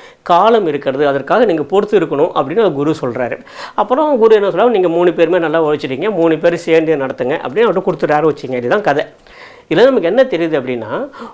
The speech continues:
எந்த ஒரு நல்ல விஷயமா இருந்தாலுமே அது நடந்து நம்மளுக்கு அந்த பலன் கிடைப்பதற்கு சிறிது காலம் பிடிக்கும், பொறுத்திருக்க வேண்டும். இதுதான் எல்லா ஆன்மீக பெரியவர்களும் சொல்றாங்க.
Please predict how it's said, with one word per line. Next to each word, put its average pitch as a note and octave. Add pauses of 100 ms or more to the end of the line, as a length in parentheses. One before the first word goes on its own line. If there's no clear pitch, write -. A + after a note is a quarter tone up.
(400)
எந்த C4
ஒரு A#3+
நல்ல E3+
விஷயமா D#3
இருந்தாலுமே A2+ (260)
அது D3+
நடந்து A3
நம்மளுக்கு F#3
அந்த C#3
பலன் F#3+
கிடைப்பதற்கு F3
சிறிது F#3
காலம் F3
பிடிக்கும், D3+
பொறுத்திருக்க F3
வேண்டும். D3
இதுதான் D#3
எல்லா A#3
ஆன்மீக F3+
பெரியவர்களும் C3+
சொல்றாங்க. C3